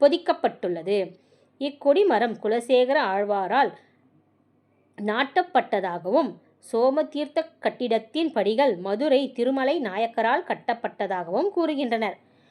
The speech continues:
கோவிலில் விமானத்தின் நான்கு புறம் தட்சிணாமூர்த்தி, நரசிம்மர், பிரம்மா, மூலவர் புடைப்புச் சிற்பங்கள் அழகுற காணப்படுகிறது.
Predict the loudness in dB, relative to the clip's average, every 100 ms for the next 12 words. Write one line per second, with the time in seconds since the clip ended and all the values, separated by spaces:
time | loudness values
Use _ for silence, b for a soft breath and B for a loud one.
0 | b b -2 2 4 4 4 0 -2 -2
1 | 0 0 0 -2 -2 -4 -4 -4 -4 -2
2 | 0 -2 -4 -10 -10 -8 -6 -4 -6 -8
3 | -8 -6 -6 -6 -6 -6 -2 -2 -2 -2
4 | -4 -4 -6 -4 -2 -2 0 4 4 6
5 | 4 2 B B B 6 6 6 0 0
6 | -8 -2 -2 4 4 4 0 0 2 4
7 | 4 4 2 0 2 4 4 2 0